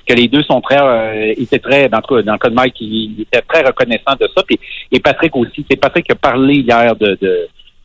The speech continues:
de ça. Je, je trouve qu'il a été très habile dans ses points de presse, Patrick. Euh, il a parlé de Mike Bossy. Euh, euh, sa, la, la fille de Mike gardait les fils de, de, de, de Patrick. Ça a l'air c'était des méchants garnements. Ils leur ont, ils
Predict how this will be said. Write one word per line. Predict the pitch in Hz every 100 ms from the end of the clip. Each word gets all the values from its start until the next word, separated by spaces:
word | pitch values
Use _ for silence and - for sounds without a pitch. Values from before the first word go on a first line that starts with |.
| _ -
de | 113 -
ça. | 226
Je, | - 190
je |
trouve | 196 240
qu'il | -
a | 165
été | 170
très | 160 160 180 151
habile | 123 120 127
dans | 110 104
ses | 110
points | - 113
de | 104
presse, | 113 113 -
Patrick. | 104 - 123 120 -
Euh, | 110 107
il | 107
a |
parlé | - 104 107
de |
Mike | 107 107 -
Bossy. | 117 107 - 127 117 113 110
Euh, | 104 - - - -
euh, | 107 -
sa, | 117
la, | 123 117 113
la | 113
fille | - 143
de | 127
Mike | 117 120 120
gardait | 120 110 117 120
les | 117
fils | - 127 127 -
de, | 110 101 101 - _ _ _ - _ -
de, | 104 107 104
de, | 98
de | 113 120
Patrick. | 135 - 143 135
Ça | 117
a |
l'air | 117
c'était | - 113
des | 113
méchants | 113 135
garnements. | 120 113 107 107
Ils | 120 113
leur | 117
ont, | 110 113
ils | 156